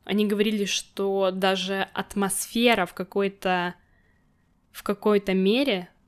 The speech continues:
даже лучше, чем в оригинальной второй части. То есть переделание на другом движке,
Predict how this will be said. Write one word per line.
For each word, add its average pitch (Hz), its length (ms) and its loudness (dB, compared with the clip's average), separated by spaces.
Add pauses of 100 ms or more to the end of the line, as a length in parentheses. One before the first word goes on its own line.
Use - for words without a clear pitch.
даже 190 360 -2
лучше, 202 520 -2
чем 202 220 -2
в 190 40 0
оригинальной 185 520 0
второй 180 260 -6
части. 175 440 -6
То 196 100 -6
есть - 220 -6 (260)
переделание 208 560 4
на 185 160 0
другом 202 300 0
движке, 202 500 0